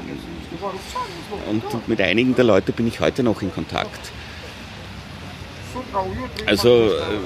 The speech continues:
und dann irgendwann einmal stellst du dir halt die Frage, wo, wo kommen die Leute her? Ja? Auch warum kommen so viele von denen nach Wien?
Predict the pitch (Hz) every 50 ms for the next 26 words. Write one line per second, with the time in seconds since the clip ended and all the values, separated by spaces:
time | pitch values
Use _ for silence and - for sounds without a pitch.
0 | 90 90 85 85 85 92 104 110 - - 135 127 - - - 139 139 131 - 143
1 | 143 156 151 - 117 113 127 127 127 120 113 - - 104 98 95 - - - 120
2 | 110 107 107 101 - 110 - 101 73 82 98 98 92 87 - - - - 175 -
3 | 104 - - 113 104 104 101 113 107 101 - 87 - 120 101 85 85 80 80 87
4 | 104 120 131 104 87 90 104 98 78 - - - 62 - - - 120 - - -
5 | - 147 135 131 139 120 - - 113 104 123 123 - 127 110 117 120 123 - 123
6 | 117 101 107 110 107 92 104 95 87 87 87 101 147 175